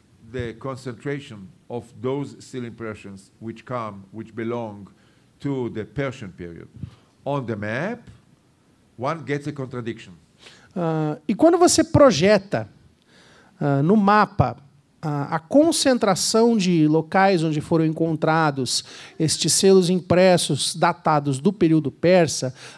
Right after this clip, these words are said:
Speaker 2: aí surge uma contradição.
Speaker 1: There is no correspondence between the description,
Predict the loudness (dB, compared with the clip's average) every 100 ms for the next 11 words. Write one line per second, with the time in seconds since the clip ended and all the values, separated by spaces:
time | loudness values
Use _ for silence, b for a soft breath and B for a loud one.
0 | _ 0 4 2 0 0 2 4 4 0
1 | 0 2 2 0 0 2 4 4 2 2
2 | 2 2 0 -2 -16 _ _ _ _ _
3 | _ -10 -8 -8 -8 -10 -6 -6 -8 -6
4 | -8 -6 -10 -12 -16 -12 -6 -4 -4 -6
5 | -8 -10 -8 -6 -6 -8 -10 -10 -10 -12
6 | -12